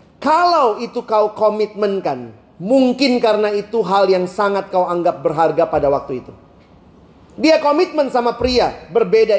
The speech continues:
iman karena dia merasa pada waktu itu, "Inilah prioritasku, inilah yang paling berharga." Beberapa tidak ikut, mungkin karena takut meninggalkan kuliah. Komitmen dia kepada kuliah,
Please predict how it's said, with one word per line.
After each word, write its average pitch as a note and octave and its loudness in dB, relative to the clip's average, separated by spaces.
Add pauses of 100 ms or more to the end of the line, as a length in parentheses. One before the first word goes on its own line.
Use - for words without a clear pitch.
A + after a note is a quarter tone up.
(140)
iman C3+ -8 (320)
karena D4 0
dia C#4 0
merasa C#4 0
pada C#4 0
waktu C#4+ 0
itu, F3+ -2 (240)
"Inilah D4 2
prioritasku, B3 -2
inilah D4 2
yang C4+ 0
paling C#4 0
berharga." F#3 -2 (2000)
Beberapa A#3+ 2
tidak B3 -2
ikut, A3+ -2
mungkin B3 -2
karena A#3 0
takut B3+ -2
meninggalkan G#3 -2
kuliah. G3 -4 (320)
Komitmen C4+ 0
dia G#3+ 2
kepada G3 0
kuliah, F#3 -2